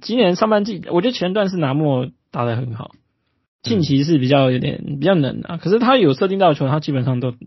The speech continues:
Speaker 1: 打得蛮远的。那刘基宏是自从棒打豪进九下那一发全垒打之后就
Speaker 2: 哦，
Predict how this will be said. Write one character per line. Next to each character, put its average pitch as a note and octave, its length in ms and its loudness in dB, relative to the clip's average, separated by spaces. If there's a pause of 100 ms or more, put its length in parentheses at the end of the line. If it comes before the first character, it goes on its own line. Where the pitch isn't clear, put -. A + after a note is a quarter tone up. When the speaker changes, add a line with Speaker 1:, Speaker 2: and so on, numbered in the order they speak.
Speaker 1:
打 A2+ 100 -8
得 - 60 -10
蛮 - 180 -12
远 - 180 -14
的。 F#3+ 60 -16 (420)
那 C#3+ 540 2
刘 D#3 160 4
基 G3 160 -2
宏 D#3 160 2
是 D3 460 0 (140)
自 A3+ 140 0
从 D#3 200 2
棒 D#3 220 -2
打 B2+ 200 -2
豪 B2+ 220 -4
进 C3+ 420 -6
九 C3 160 -4
下 D3 140 -2
那 C#3+ 140 -2
一 - 20 -4
发 C3+ 180 -2
全 - 240 -8
垒 B2 60 -4
打 B2+ 160 -6
之 C3+ 160 -6
后 C3 200 0
就 D3 120 2
Speaker 2:
哦， - 80 -2